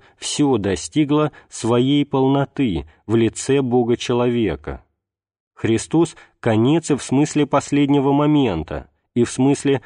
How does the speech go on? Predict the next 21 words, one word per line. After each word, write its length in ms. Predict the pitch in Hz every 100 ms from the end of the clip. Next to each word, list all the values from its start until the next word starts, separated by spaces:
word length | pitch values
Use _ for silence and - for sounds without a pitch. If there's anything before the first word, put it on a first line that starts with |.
| - _
цели 440 | - 120 131 135
и 200 | 131 131
завершения. 1000 | 113 123 131 123 - 123 92 76 65 62 _ _ _ _ _ _ _ _ _ _ _
Мы 180 | 117 131
слишком 500 | - 139 - 143 147
часто 480 | - 147 117 - 95
забываем, 720 | 104 104 113 143 127 156 127 _ _
что 240 | - - 117
живем 400 | 117 131 156 151
уже 320 | 127 147 127
во 180 | 123 131
временном 600 | 131 131 135 135 123 113
ряду, 400 | 110 117 165 - - _
который 480 | 131 117 143 143 -
вышел 480 | 123 147 156 120 110
за 160 | 117
пределы 500 | 107 113 107 139 139
линейного 580 | 131 127 131 131 131 139
времени – 720 | 135 147 123 80 73 67 62 _ _ _ _ _
хождение 680 | 113 104 107 127 127 123 120
ощупью 760 | 135 127 - 127 120 123 117